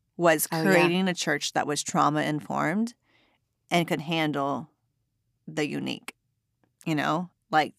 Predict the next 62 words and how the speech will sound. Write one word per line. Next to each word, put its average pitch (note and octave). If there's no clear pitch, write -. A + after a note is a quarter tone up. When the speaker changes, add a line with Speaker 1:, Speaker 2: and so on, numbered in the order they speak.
Speaker 1:
the E3
Speaker 2:
And E3
it, -
it -
Speaker 1:
brains E3
that F3
Speaker 2:
was, -
Speaker 1:
were F3+
Speaker 2:
it D#3+
was D#3
too D#3
Speaker 1:
wired. -
Speaker 2:
much E3
for D#3+
the D#3+
church. -
It -
closed. -
<laughs> -
Speaker 1:
It F#3
was F3+
Speaker 2:
It C4+
Speaker 1:
so -
Speaker 2:
shut C4
Speaker 1:
much A#3+
for A3+
Speaker 2:
down. G3+
Speaker 1:
the G3
church. F3
It D#3
closed D#3
Speaker 2:
<laughs> D3+
Speaker 1:
down. D3
But A3
I C4
feel D4+
like D4+
churches G#3+
want D#3
to, G3
to F#3+
a F#3+
certain F#3+
extent. F#3+
Speaker 2:
Oh, F#3
yeah. G3+
But A#3+
until C#4+
they C4+
have A3+
s-, -
that F3+
issue, E3
why F#3
would F#3+
they F#3+
have F#3
anything E3+
set D#3
up -
for -
it? -